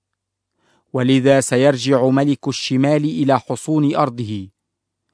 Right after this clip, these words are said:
ولكنه سيتعثر ويسقط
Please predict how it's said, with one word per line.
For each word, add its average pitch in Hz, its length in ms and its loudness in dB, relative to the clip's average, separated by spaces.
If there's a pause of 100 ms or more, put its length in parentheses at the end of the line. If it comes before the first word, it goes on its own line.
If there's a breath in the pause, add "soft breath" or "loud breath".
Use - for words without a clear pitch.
(300)
ولكنه 131 680 0
سيتعثر 127 840 -2
ويسقط 135 800 -2